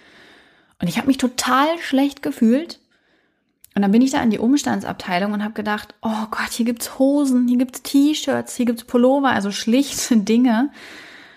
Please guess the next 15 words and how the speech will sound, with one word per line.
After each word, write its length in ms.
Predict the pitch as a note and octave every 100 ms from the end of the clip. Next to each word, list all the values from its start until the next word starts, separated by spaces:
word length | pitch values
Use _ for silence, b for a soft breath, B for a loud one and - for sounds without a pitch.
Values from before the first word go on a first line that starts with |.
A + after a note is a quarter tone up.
| B -
Basics 580 | G3 G#3 B3+ A#3+ G#3+
könnte 240 | - G3 F#3+
man 240 | F3+ F3
sagen. 500 | F3 E3+ F3 G#3 B3 B B -
Und 120 | G3
die 80 | G3+
gab 260 | G3+ G#3
es 120 | B3+ -
da. 280 | C#3+ C#3+ -
Und 120 | F3
dann 100 | F3
habe 100 | F3
ich 60 | F3
die 160 | - G3+
anprobiert 720 | A3 A3+ A#3 A3+ A#3 A#3+